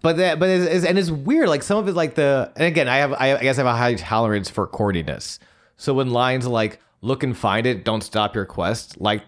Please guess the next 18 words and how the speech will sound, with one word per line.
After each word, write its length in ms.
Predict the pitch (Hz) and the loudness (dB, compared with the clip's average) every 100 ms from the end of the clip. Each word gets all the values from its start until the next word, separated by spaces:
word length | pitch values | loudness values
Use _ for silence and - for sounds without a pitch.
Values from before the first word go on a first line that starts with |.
| _ - | _ -4
"Let 300 | 127 131 131 | -2 0 0
that 200 | 120 104 | -2 -2
shine 380 | - 101 113 117 | -2 0 0 -2
come 220 | 113 101 | -2 0
bursting 320 | 98 101 101 | 0 -2 0
out 160 | 98 98 | 0 0
of 60 | |
your 100 | 92 | -2
chest." 520 | 87 90 90 - - - _ _ - | -2 -2 -2 -2 -8 -20 _ _ 0
A, 220 | 220 202 | 2 2
it 100 | 165 | 2
helps 320 | 147 156 170 143 | 0 0 0 -2
it's 120 | 120 | -4
being 240 | 143 139 | -2 0
sung 320 | 123 139 135 123 | 0 0 0 0
during 240 | 123 117 | 0 0
the 120 | 104 | -2
hook. 320 | 95 80 - | -2 -4 -6